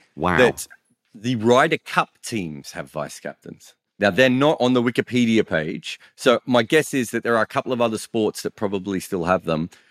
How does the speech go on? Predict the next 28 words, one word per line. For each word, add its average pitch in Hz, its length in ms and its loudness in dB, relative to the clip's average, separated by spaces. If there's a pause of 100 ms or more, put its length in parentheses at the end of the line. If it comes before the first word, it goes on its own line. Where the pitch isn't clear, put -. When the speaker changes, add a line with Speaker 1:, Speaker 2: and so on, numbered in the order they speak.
(140)
Speaker 2:
But 131 220 2 (140)
I 120 60 -4
think 185 200 -2
it's 190 120 0
pretty 151 200 -2
clear 131 380 2
that 101 160 -4
all 143 240 2
the 143 80 2
sports 123 400 -2
that 104 140 0
have 107 220 -6
them, 92 180 0
there's 98 200 2
a 101 140 2
link 107 400 0
back - 280 -2
to 104 180 -4
cricket. - 400 -2
So 98 160 -2
cricket - 380 0
is 101 220 -6
obviously 101 720 -2
where 90 260 2
captain 95 600 -4
slash 85 300 -4
vice 90 300 -2
captain 87 460 -4